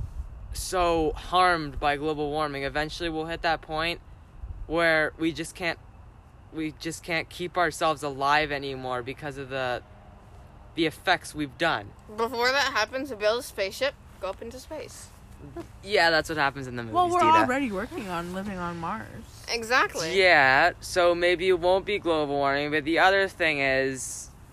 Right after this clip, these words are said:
Speaker 3: No, I
Speaker 1: that
Speaker 3: think the people that are building these things to go live on Mars know what's happening.
Speaker 2: Yeah.
Speaker 3: Like, they know we're about to go through some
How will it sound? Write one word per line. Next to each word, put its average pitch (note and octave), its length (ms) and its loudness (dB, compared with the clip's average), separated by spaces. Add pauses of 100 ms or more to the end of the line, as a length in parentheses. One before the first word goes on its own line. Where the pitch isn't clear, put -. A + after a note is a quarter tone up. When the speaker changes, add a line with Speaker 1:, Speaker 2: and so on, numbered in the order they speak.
(420)
Speaker 3:
No, - 60 4
I - 20 8
Speaker 1:
that - 300 6
Speaker 3:
think F4+ 180 -6
the D#4+ 120 -6
people B3 360 -4
that A3 160 2
are G3+ 80 -2
building G3 460 -6
these G#3+ 200 -10
things G#3 400 -12
to A#3 60 -8
go F#3+ 160 -6
live F#3+ 140 -8
on F#3 80 -6
Mars F#3+ 300 -8
know F#3 300 -6
what's E3 220 -6
happening. B2+ 380 -14 (300)
Speaker 2:
Yeah. F#3 280 -4 (160)
Speaker 3:
Like, A3+ 160 0
they C4 160 2
know A3 240 0
we're F#3+ 180 0
about F3 300 -4
to G3 80 -14
go F3+ 160 -6
through F3 220 -12
some E3+ 240 -12